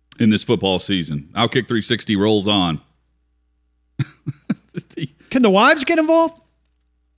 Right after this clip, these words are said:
Speaker 1: Uh, maybe. Maybe. I mean, the, the brother of Robert Saleh got involved by saying, like, "Stick to podiatry and cheeseburgers."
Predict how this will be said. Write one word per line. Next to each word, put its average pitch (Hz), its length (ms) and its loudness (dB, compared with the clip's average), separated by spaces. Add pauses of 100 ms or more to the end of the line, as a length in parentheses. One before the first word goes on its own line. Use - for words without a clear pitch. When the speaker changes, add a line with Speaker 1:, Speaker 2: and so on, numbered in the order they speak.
(140)
Speaker 1:
Uh, 123 140 -2
maybe. 117 560 0 (500)
Maybe. 127 280 2
I - 20 2
mean, 117 140 4
the, 120 140 2
the 113 120 -2
brother 139 560 2
of 110 140 2
Robert 104 360 -2
Saleh 95 360 -2
got 95 160 -2
involved 87 480 -4
by 95 160 -2
saying, 101 260 -2
like, 95 160 -4
"Stick - 240 -4
to 117 60 -6
podiatry 104 840 0
and 85 80 -2
cheeseburgers." 82 840 -4